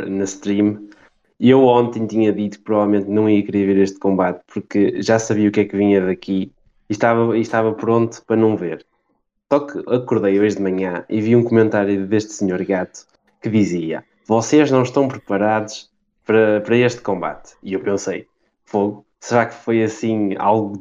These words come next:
de especial que não tivesse sido já feito milhentas vezes pela A E W? Eh, aliás, tenho o, o Jericho, o Moxley, o Danielson, tudo, tudo malta que eu gosto. Então comecei a ver. Eu comecei a ver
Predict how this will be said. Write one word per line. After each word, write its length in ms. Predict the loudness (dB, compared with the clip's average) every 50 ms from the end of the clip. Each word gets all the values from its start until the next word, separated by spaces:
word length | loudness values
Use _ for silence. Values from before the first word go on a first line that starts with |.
| -14 _
de 60 | -10
especial 760 | -10 -10 -10 -12 -16 -12 -6 -2 0 2 2 2 0 -2 -6 _
que 120 | -2 2 4
não 160 | 4 4 4
tivesse 380 | 2 0 0 0 0 -2 -4 -8
sido 140 | -8 -4
já 180 | 0 2 2 2
feito 400 | 0 -2 -2 -4 -4 -6 -12 -20 _ _ _ _ _ _ _ _ -4
milhentas 680 | 0 0 2 2 4 4 2 2 2 2 2 0 0
vezes 320 | 0 0 0 0 0 0 -2
pela 200 | -6 -4 0 0
A 40 | 2
E 280 | 2 2 2 2 2
W? 380 | 0 -2 -2 -2 -4 -6 -10 -14 _ _ _ _ _ _ _ -4
Eh, 180 | -2 0 0
aliás, 360 | 2 0 2 2 2 0 0 0
tenho 240 | -2 0 0 0 0
o, 160 | 0 -2 -2
o 80 | -2 0
Jericho, 420 | 2 4 4 4 2 0 -2 -2
o 140 | -2 0 0
Moxley, 480 | 2 2 2 2 0 -4 -4 -4 -2
o 40 | 0
Danielson, 560 | 0 0 0 0 0 -2 -2 -2 -2 -2 -2
tudo, 280 | -4 -6 -8 -10 -10 -12 _ _
tudo 160 | -2 2 2
malta 240 | 4 4 4 2 2
que 80 | 2 2
eu 60 | 2
gosto. 400 | 2 2 0 0 -2 -8 -16 _ _ _ -10
Então 280 | -4 -2 0 0 0 0
comecei 440 | -2 -4 -4 -2 -2 0 0 0
a 40 | 0
ver. 280 | 0 -2 -2 -4 -6 -10 _ _ _ _ _ -4
Eu 80 | -2 0
comecei 380 | 0 0 -2 0 0 0 0 0
a 40 | 0
ver 320 | -2 -4 -8 -8 -10 -14